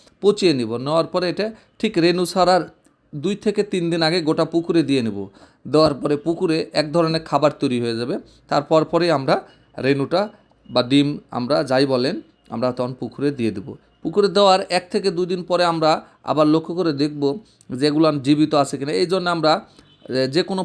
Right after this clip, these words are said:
পাতিল অথবা প্লেট অথবা থাল বা গামলা দিয়েও আমরা এক জায়গা থেকে পানি ধরে নিয়ে ওর ভিতর দেখতে পারি যে কী পরিমাণ আমাদের হারভেস্ট হয়েছে, অথবা গামছা দিয়ে ছাকনা দিয়েও আমরা দেখে নিতে পারি।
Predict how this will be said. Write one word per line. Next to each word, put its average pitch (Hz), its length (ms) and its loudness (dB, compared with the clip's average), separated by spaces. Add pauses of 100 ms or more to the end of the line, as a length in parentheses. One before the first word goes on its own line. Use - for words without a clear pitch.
পাতিল 165 400 2 (320)
অথবা 156 320 0
প্লেট 160 360 2
অথবা 147 300 -2 (100)
থাল 156 220 2
বা 151 140 2
গামলা 147 360 0
দিয়েও 151 220 0
আমরা 139 140 -4 (140)
এক 135 120 -2
জায়গা 143 180 0
থেকে 160 200 -4
পানি 143 160 -2
ধরে 151 240 0
নিয়ে 170 200 -4
ওর 151 120 4
ভিতর 139 240 -2
দেখতে 135 180 -4
পারি 127 140 0
যে 135 160 -6
কী - 60 -8
পরিমাণ 147 380 -4
আমাদের 127 240 -2
হারভেস্ট 117 360 -4
হয়েছে, 113 180 -10
অথবা 170 320 -2 (380)
গামছা 139 380 0
দিয়ে 151 160 0
ছাকনা 143 400 -2
দিয়েও 156 160 2
আমরা 139 140 0
দেখে 120 220 -6
নিতে 110 280 -6
পারি। 104 140 -10